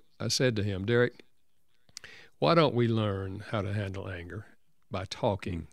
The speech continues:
Speaker 1: rather than yelling? So the next time you feel angry, how, let's try this. You just say, 'Dad, I'm angry. Can we talk?' And I'll just sit down and listen to you. And if I'm angry, I'll say, 'Derek, I'm angry. Can we talk?'" And that was the turning point. I mean, from that point on, we learned how to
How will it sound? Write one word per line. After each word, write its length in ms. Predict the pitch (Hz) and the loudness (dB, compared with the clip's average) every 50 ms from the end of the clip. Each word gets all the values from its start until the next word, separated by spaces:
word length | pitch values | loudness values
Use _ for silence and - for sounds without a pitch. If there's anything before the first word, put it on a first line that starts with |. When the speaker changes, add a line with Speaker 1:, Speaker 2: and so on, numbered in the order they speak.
| - - _ - - - | -20 -20 _ -16 -8 -4
Speaker 1:
rather 260 | 120 110 101 95 101 | -2 -2 -2 -4 -6
than 200 | 95 92 92 95 | -8 -8 -10 -10
yelling? 560 | 92 90 92 90 85 82 82 85 87 104 - - - - - - - - - - - - - - | -8 -8 -8 -8 -8 -10 -12 -14 -14 -14 -16 -18 -20 -20 -20 -20 -20 -20 -20 -20 -20 -20 -10 -4
So 180 | - - 147 | 2 4 4
the 80 | 139 143 | 6 6
next 260 | 151 165 156 - - - | 6 4 4 2 0 2
time 220 | 147 123 113 113 | 2 2 2 2
you 80 | 107 107 | 0 0
feel 280 | - 120 101 101 101 | 0 0 0 0 -2
angry, 240 | 92 92 90 92 101 | -4 -4 -6 -6 -4
how, 120 | 160 160 - | -2 -2 -2
let's 240 | - 175 185 - - | 0 -2 -2 -2 -4
try 280 | - - 113 98 95 90 | -6 -4 -4 -4 -4 -6
this. 380 | 92 90 85 - - - - - - - _ - - - - - | -8 -8 -6 -6 -6 -6 -6 -8 -16 -20 _ -20 -20 -18 -6 0
You 120 | 143 160 170 | 2 2 4
just 200 | 156 139 - - | 4 4 4 4
say, 220 | - 110 98 98 | 2 2 0 0
'Dad, 280 | 98 113 120 127 127 117 | 0 0 2 2 2 2
I'm 180 | 117 110 107 | 2 2 2
angry. 320 | 107 110 107 104 98 101 98 | 2 2 2 0 -2 -4 -6
Can 180 | - - 92 95 | -6 -8 -8 -8
we 100 | 101 101 | -8 -8
talk?' 440 | - - 92 90 90 - - - - - _ _ _ _ - | -8 -10 -10 -10 -10 -12 -14 -18 -20 -20 _ _ _ _ -8
And 120 | 98 110 | -4 -2
I'll 140 | 117 127 120 | -2 -2 0
just 200 | 117 110 - - | 0 0 0 0
sit 100 | - 101 | 0 -2
down 140 | 98 92 92 | -4 -4 -6
and 80 | 95 | -6
listen 300 | 95 98 107 - - - 110 | -6 -6 -4 -4 -6 -6 -8
to 160 | - - 98 | -10 -10 -10
you. 160 | 95 98 123 - - - - - - - - | -10 -10 -12 -14 -16 -20 -20 -20 -20 -8 -4
And 100 | - 107 | -2 -2
if 100 | 104 - | -2 0
I'm 220 | 117 123 151 170 156 | 0 2 2 4 4
angry, 380 | 127 113 98 98 92 90 92 | 4 2 2 0 -2 -4 -4
I'll 120 | 101 101 101 | -4 -2 -2
say, 200 | - - 104 95 | -2 -2 -2 -2
'Derek, 320 | 98 101 104 113 110 - | -2 -2 -2 -2 -2 -2
I'm 160 | 113 104 - | -2 -4 -4
angry. 300 | 107 101 101 95 90 101 | -4 -4 -4 -4 -6 -8
Can 200 | 98 - - 98 | -8 -8 -8 -8
we 80 | 98 98 | -8 -8
talk?'" 400 | 95 - - 85 82 - - - - - - - - - - - - - - | -8 -8 -10 -10 -10 -12 -14 -16 -20 -20 -20 -20 -20 -20 -20 -20 -16 -10 -4
And 100 | 107 110 | 0 2
that 140 | 127 139 151 | 2 4 2
was 100 | 139 - | 2 0
the 80 | 160 | 0
turning 320 | 131 160 170 214 233 170 117 | 2 2 2 2 2 0 -2
point. 280 | - 104 92 90 - - - - _ _ - - - | -2 -4 -6 -6 -8 -12 -18 -20 _ _ -14 -8 -4
I 80 | 107 110 | -2 0
mean, 200 | 110 110 104 101 | 0 0 0 -2
from 180 | - 127 104 | -2 -2 0
that 220 | 101 110 117 139 - | 0 0 -2 -2 -2
point 240 | - 147 143 139 143 | -2 -2 0 0 0
on, 320 | 160 175 143 - - 98 104 | 0 -2 -2 -4 -6 -6 -6
we 120 | 98 104 | -6 -4
learned 380 | 95 95 101 110 113 117 117 110 | -2 -2 0 0 0 -2 -2 -4
how 160 | 101 110 101 | -4 -4 -4
to 100 | 92 98 | -4 -6